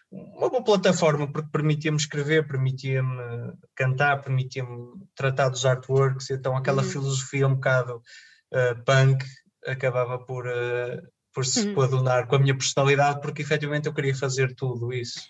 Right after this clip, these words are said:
Speaker 2: <laughs>
Speaker 1: o do it
Speaker 2: Então,
Speaker 1: yourself.
Speaker 2: do it yourself, exatamente. Então, mas isso é, é, acaba por ser um processo que tem, tem algum, pronto, interessante, porque assim, à partida uma pessoa que só ouvia música,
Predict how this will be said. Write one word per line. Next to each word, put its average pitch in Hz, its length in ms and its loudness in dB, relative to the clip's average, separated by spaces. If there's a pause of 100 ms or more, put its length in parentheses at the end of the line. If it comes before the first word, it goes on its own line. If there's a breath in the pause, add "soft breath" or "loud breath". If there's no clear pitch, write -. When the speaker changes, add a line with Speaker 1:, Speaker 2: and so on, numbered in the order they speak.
(120)
Speaker 2:
<laughs> 151 680 -6
Speaker 1:
o - 40 -4
do 127 80 -2
it 127 100 4
Speaker 2:
Então, 127 160 2
Speaker 1:
yourself. 117 380 -2 (180)
Speaker 2:
do 240 200 0
it 214 160 2
yourself, - 400 0
exatamente. 208 460 0
Então, 440 260 0
mas 381 200 2 (200 loud breath)
isso 285 220 0
é, 330 40 6
é, 294 320 2
acaba 302 280 0
por - 60 -10
ser 294 200 0
um 285 60 0
processo - 460 -2
que 311 420 2
tem, 330 340 4
tem 311 140 0
algum, 302 920 0
pronto, 262 380 -4
interessante, 240 640 -2
porque - 260 -2
assim, 277 280 -2 (280 loud breath)
à 226 120 -2
partida 302 400 2
uma 339 160 4
pessoa 311 280 -2
que - 100 -8
só 277 200 2
ouvia 285 300 2
música, 185 520 -4